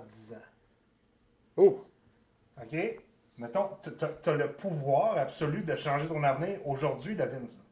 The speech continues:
Speaker 2: Ouais, mais
Speaker 1: Fait que, tu sais, t'as, <laughs> là, cette question-là était pas sur le plan.
Speaker 2: Non, non, non.
Speaker 1: Puis je, je l'aime parce que, justement, elle fait comme, « OK, qu'est-ce que tu vas faire aujourd'hui pour changer l'avenir de cette personne-là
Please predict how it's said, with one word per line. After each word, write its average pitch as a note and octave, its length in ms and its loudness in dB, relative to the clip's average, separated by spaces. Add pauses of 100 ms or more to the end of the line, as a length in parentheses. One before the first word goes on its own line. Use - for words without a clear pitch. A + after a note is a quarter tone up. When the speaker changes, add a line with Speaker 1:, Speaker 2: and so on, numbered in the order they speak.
Speaker 2:
Ouais, B2+ 440 -4
mais C3+ 140 -8 (760)
Speaker 1:
Fait B2 160 -10
que, - 60 -16
tu G3+ 100 -4
sais, - 140 -8 (480)
t'as, G#3+ 100 6 (160)
<laughs> A3 40 2
là, G3+ 100 4
cette F3+ 240 0
question-là F3+ 420 4
était D#3+ 180 2
pas F3+ 160 0
sur F3 120 -2
le D3+ 100 -4
plan. F3 340 2
Speaker 2:
Non, F3 160 8
non, A3 340 10
non. F3+ 40 2
Speaker 1:
Puis D#3 480 -2
je, C#3 200 -8 (100)
je D3 180 2
l'aime F3+ 480 6
parce D3+ 220 0
que, D3 160 -2
justement, D#3+ 600 -2 (460)
elle A#2+ 120 -4
fait G3 240 -4
comme, « D3+ 180 -2
OK, G#3+ 280 -6
qu'est-ce - 180 -6
que E3+ 120 -8
tu C#3+ 100 -14
vas C#3+ 120 4
faire G3+ 320 0
aujourd'hui E3 800 -4 (500)
pour C#3+ 160 -4
changer E3+ 540 0
l'avenir E3 520 0
de C#3 200 -2
cette - 340 -6
personne-là D3 600 -6